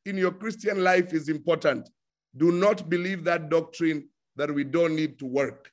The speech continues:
Oh, please, it's very vital to do the work of God.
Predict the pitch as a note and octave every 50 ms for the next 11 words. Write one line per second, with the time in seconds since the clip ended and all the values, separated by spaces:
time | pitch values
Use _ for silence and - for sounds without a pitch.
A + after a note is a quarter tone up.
0 | _ _ - D#3+ E3 D#3+ D3 B2 G2+ - - - D#3 D#3+ D3+ C#3 A#2+ - - -
1 | _ _ _ _ _ _ - C#3 B2+ - C3+ C3+ D#3+ E3+ E3 E3+ D#3+ C3+ D3+ D3+
2 | D#3 D3+ D3+ - C#3 A#2 - - - _ _ _ _ _ - D3 C#3+ D3+ D#3 D3
3 | C#3 C3+ C#3+ C#3+ C#3 C#3 - C3 A#2 A#2 B2 G2+ G#2 -